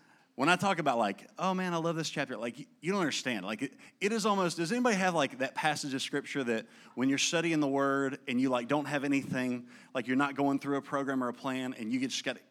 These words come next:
get to kinda pick where you're going in Scripture, that it's hard for you not to always go back to that same passage? That's John seventeen for me.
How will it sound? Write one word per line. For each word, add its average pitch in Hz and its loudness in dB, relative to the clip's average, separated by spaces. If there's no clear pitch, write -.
get 131 -6
to 123 -10
kinda 110 -4
pick 143 -6
where 123 -4
you're 123 -4
going 123 -2
in 120 -6
Scripture, 127 -6
that 117 -2
it's 110 -8
hard 139 0
for 123 -10
you 127 0
not 120 0
to 123 -8
always 117 -2
go 117 -4
back 113 -4
to 113 -8
that 107 -6
same 110 -8
passage? 110 -12
That's 135 0
John 127 0
seventeen 95 -4
for - -20
me. 80 -18